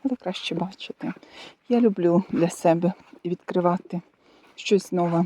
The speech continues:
І є багато місць в Італії. Це може, можливо, і невеличкі села, такі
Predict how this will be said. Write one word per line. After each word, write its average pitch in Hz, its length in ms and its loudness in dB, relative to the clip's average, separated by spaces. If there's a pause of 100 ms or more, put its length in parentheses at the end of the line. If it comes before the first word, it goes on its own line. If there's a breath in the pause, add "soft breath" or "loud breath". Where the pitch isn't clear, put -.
(140)
І 190 60 -4
є 180 160 4
багато 180 400 2
місць - 440 0 (420 loud breath)
в 202 60 -8
Італії. 170 480 0
Це - 180 -6
може, 185 460 2 (180 loud breath)
можливо, 190 520 2
і 190 80 -6
невеличкі 185 640 2 (320 loud breath)
села, 175 520 0 (540 soft breath)
такі 180 460 -2